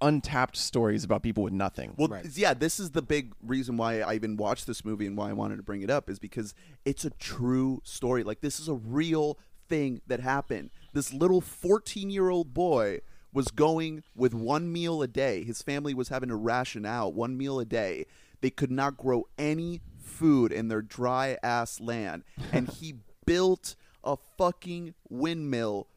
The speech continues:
Speaker 2: from scraps.
Speaker 1: Yeah. There
Speaker 2: That's
Speaker 1: a lot of,
Speaker 2: insane.
Speaker 1: a lot of stories come out about things like that now. I just saw one last week that was a similar deal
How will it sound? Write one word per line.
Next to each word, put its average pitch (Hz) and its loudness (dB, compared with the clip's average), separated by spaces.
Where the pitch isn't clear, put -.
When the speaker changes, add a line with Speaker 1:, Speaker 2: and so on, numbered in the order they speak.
Speaker 2:
from 127 -8
scraps. - 0
Speaker 1:
Yeah. 120 0
There 160 6
Speaker 2:
That's 202 4
Speaker 1:
a 160 6
lot 190 6
of, 226 4
Speaker 2:
insane. 208 -2
Speaker 1:
a 123 4
lot 147 8
of 196 4
stories 165 4
come 120 0
out 120 4
about 104 0
things 110 4
like 101 0
that 92 -2
now. 87 -2
I 113 4
just 139 -4
saw 156 2
one 143 4
last 127 2
week 139 2
that 110 2
was 104 -2
a 104 -8
similar 110 2
deal 104 2